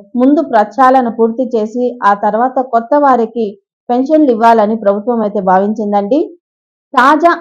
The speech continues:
అంచనాల ప్రకారం ఏప్రిల్ నెలలో కొత్త పెన్షన్లకు దరఖాస్తులు ఆహ్వానించే అవకాశాలైతే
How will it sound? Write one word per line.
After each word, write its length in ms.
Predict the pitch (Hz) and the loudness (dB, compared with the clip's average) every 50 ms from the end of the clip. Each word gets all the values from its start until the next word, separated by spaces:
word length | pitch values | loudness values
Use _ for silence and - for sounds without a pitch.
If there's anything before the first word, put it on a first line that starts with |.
| - - 202 | -4 -2 -2
అంచనాల 420 | 214 208 269 262 269 262 254 247 214 - | -2 0 2 2 2 2 2 0 -2 -2
ప్రకారం 460 | 196 185 185 - 190 185 185 185 185 185 - - _ _ 226 269 | -2 -2 0 2 2 2 4 2 0 -2 -8 -14 _ _ 2 2
ఏప్రిల్ 420 | 311 330 302 - 320 349 339 339 320 269 | 2 2 2 0 2 2 2 2 2 0
నెలలో 340 | 214 196 190 185 180 190 190 196 202 196 - - | 0 2 2 4 6 6 6 4 2 -2 -2 -2
కొత్త 200 | 277 285 277 - - 339 339 311 | 0 0 0 0 -2 0 0 2
పెన్షన్లకు 480 | 262 254 247 - 269 247 240 214 214 190 196 | -2 -2 -2 -4 -4 -4 -4 -4 -4 0 0
దరఖాస్తులు 540 | 190 202 208 - 247 247 247 247 233 208 160 190 208 | 0 0 0 -2 -2 -2 -2 -4 -4 -2 0 0 0
ఆహ్వానించే 600 | 226 226 247 254 247 240 226 214 208 214 208 185 - - 190 | -2 -2 -2 -2 -2 0 -2 -4 -4 -4 -6 -6 -2 0 0
అవకాశాలైతే 800 | 202 214 220 220 247 233 226 - 233 208 202 196 190 180 208 | 0 0 0 -2 -4 -4 -2 -2 -4 -2 -2 -2 -2 -4 -8